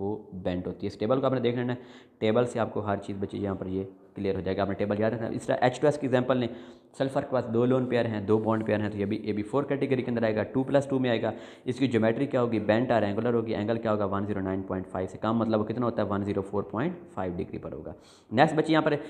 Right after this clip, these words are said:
ए बी फ़ाइव की बात करते हैं। यहाँ पर चार, पाँचों के पाँचों बॉन्ड पेयर होंगे, यहाँ पर कोई लोन पेयर नहीं है।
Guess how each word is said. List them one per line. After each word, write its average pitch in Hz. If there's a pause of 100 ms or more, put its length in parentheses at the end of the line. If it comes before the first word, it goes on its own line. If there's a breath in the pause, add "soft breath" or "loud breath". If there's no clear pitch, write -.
(240 loud breath)
ए 139
बी 160
फ़ाइव 139
की 143
बात 135
करते 131
हैं। 127
यहाँ 120
पर 120
चार, 117
पाँचों 123
के -
पाँचों 120
बॉन्ड 117
पेयर 123
होंगे, 113
यहाँ 107
पर -
कोई 117
लोन 113
पेयर 110
नहीं 110
है। 113